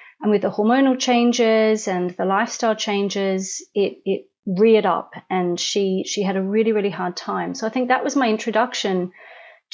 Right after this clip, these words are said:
to, you know, this stage of life. And as I come towards that, and as I have friends who are going through it, have gone through it, and a lot of my clients are at this stage as well,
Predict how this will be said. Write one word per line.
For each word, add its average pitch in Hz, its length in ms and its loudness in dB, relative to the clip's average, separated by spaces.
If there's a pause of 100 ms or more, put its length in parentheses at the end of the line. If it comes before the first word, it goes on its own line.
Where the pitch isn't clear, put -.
to, 208 600 4 (360)
you 214 140 2
know, 208 40 2
this 202 160 0
stage 196 360 0
of 185 80 -4
life. 220 580 -2 (100)
And 226 400 2 (680)
as 240 140 2
I 277 200 4
come 285 300 0
towards 190 460 -4
that, 180 200 0
and 202 100 -2
as 196 140 -2
I 202 80 0
have 196 240 -2
friends 226 540 0
who 208 440 2
are 185 360 0
going 185 320 -2
through 262 320 6
it, 247 80 0
have 185 180 -4
gone 226 320 0
through 220 280 -2
it, 214 180 0
and - 120 -2
a 208 60 0
lot 226 220 4
of 220 100 -6
my 196 140 -2
clients 202 500 -2
are - 80 -2
at - 60 -6
this 196 160 -6
stage 190 280 -4
as 196 140 -6
well, 208 400 -2